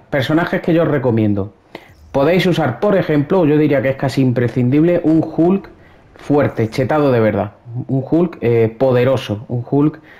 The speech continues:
eh, que os digo, una valoración de cuerpo a cuerpo que se ve por enci-, que se vaya por encima de los dos mil puntos, para que os hagáis una pequeña idea. Después, en cuanto al equipamiento, siempre vamos a tener que intentar buscar, eh, estallidos de voluntad,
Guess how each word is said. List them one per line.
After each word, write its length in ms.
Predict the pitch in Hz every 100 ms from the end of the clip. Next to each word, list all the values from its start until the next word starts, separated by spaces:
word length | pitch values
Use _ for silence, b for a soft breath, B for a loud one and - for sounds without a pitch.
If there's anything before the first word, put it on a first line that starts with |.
| B B
eh, 400 | - 123 120 123 113
que 60 |
os 100 | 127
digo, 160 | 117 113
una 120 | 120
valoración 420 | 120 120 117 127
de 100 | 120
cuerpo 260 | 113 120 117
a 40 |
cuerpo 260 | 120 120 131
que 80 | 127
se 120 | 117
ve 80 | 120
por 160 | 127
enci-, 280 | 117 110 120
que 120 | 123
se 80 | 117
vaya 180 | 120 131
por 140 | 123
encima 320 | 117 127 127
de 80 | 127
los 160 | 123 107
dos 120 | 107
mil 200 | 113 110
puntos, 340 | 104 98 95 92 _ -
para 220 | 107 101
que 80 | 107
os 120 | 104
hagáis 440 | 104 110 120 131 127
una 240 | 117 110
pequeña 360 | 110 107 107 95
idea. 300 | 82 71 - B B B B B
Después, 380 | 127 127 170 156
en 100 | 135
cuanto 240 | 127 147 151
al 40 |
equipamiento, 800 | 156 156 147 165 165 156 165 - - _ _ _ _ _ - B B -
siempre 400 | - 160 156 165
vamos 260 | 165 170
a 60 | 160
tener 320 | 151 160 151
que 100 | 151
intentar 800 | 135 123 127 123 131 151 147 135
buscar, 600 | 120 123 127 147 147 147
eh, 240 | 131 120 -
estallidos 560 | 123 - 123 131 151
de 80 | 147
voluntad, 500 | 123 117 107 113 107